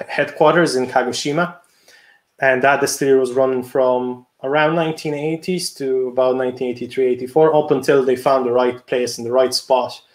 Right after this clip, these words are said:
to build a proper whiskey distillery. Uh, in nineteen eighty-five, they shut down that, the distillery in Kagoshima. So that's their second distillery they're on now again, uh,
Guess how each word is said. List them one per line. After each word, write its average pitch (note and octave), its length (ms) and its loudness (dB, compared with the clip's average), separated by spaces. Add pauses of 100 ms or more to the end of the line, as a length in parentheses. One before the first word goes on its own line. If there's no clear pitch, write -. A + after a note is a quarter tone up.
(260)
to B2+ 80 -4
build B2+ 320 0
a A2+ 40 -4
proper B2+ 320 0
whiskey B2 360 -6
distillery. A#2+ 600 0 (720)
Uh, C3 520 4
in D3+ 120 2
nineteen E3+ 340 2
eighty-five, D3 880 0 (320)
they B2+ 220 -2
shut F#3 380 0
down C#3+ 580 2
that, C3 320 2 (800)
the C3 300 0
distillery B2+ 440 0
in A#2+ 140 -8
Kagoshima. C3+ 720 -4
So - 180 -14
that's - 360 -6 (100)
their A#2 140 -4
second E3+ 420 0
distillery B2+ 460 2
they're B2 180 0
on B2 220 2
now A#2+ 220 -4
again, B2 340 -6 (100)
uh, B2 140 -6